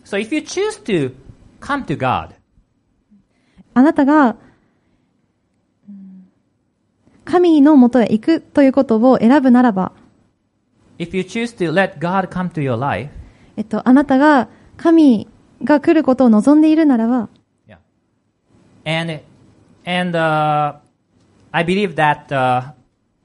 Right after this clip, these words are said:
Speaker 1: I mean, I mean, sorry. Um, yeah, so his, he, this younger son wasn't fully repented in the beginning.
Speaker 2: えっと、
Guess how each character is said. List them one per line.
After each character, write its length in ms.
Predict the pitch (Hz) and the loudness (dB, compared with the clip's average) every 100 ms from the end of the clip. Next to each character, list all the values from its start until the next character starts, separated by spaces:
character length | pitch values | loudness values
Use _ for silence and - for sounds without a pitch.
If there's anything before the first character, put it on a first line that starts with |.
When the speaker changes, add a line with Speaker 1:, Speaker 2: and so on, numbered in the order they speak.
| _ _ _ - | _ _ _ -8
Speaker 1:
I 100 | 185 | -6
mean, 280 | 170 170 _ _ _ | -6 -10 _ _ _
I 120 | 139 | -10
mean, 200 | 139 123 | -10 -10
sorry. 280 | - 113 101 | -8 -6 -6
Um, 340 | 113 113 110 110 - _ _ _ _ _ _ _ 330 | -6 -6 -6 -10 -20 _ _ _ _ _ _ _ -4
yeah, 120 | 339 | -2
so 120 | 277 | 0
his, 320 | 202 - - | -4 -6 -14
he, 180 | 196 175 175 175 | -20 -18 -18 -12
this 220 | 185 170 | -10 -6
younger 260 | 214 233 | -6 -4
son 300 | 214 240 202 | -6 -4 -4
wasn't 480 | 196 196 180 170 160 - _ _ | -4 -6 -6 -12 -14 -20 _ _
fully 220 | 220 196 156 | -6 -4 -2
repented 500 | 151 170 165 143 127 | -4 -6 -8 -10 -14
in 80 | |
the 40 | 117 | -16
beginning. 360 | 110 117 92 85 _ _ _ _ | -16 -16 -18 -20 _ _ _ _
Speaker 2:
え 60 | 240 | -4
っ 20 | |
と、 500 | - 226 226 220 208 | 2 4 6 4 2